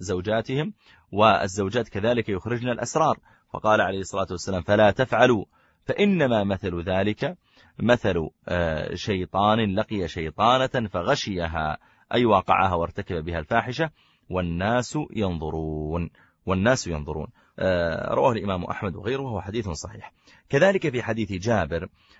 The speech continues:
آه، الذي أخرجه أبو داود وغيره، أن النبي عليه الصلاة والسلام قال: "إذا حدث الرجل بالحديث ثم التفت فهي أمانة"، يعني كوني أقول لك: "تعال يا فلان سأقول لك كلاما"،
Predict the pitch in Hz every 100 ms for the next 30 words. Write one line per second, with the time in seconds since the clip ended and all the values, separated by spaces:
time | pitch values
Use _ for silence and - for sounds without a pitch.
0 | _ - 92 90 87 107 110 95 107 107
1 | 92 - 95 92 98 92 82 82 110 131
2 | 147 - 151 160 147 185 135 120 113 -
3 | 113 - 92 - 95 90 80 87 78 -
4 | _ _ _ 147 160 147 - 165 143 139
5 | 123 110 127 135 117 101 107 - 95 113
6 | 104 80 78 95 92 85 80 78 - 120
7 | 101 80 135 160 _ 107 104 101 - 80
8 | 78 76 80 - _ _ _ 87 95 -
9 | 135 123 113 110 117 104 117 131 131 117
10 | 107 - 95 - 123 104 95 - 92 85
11 | 76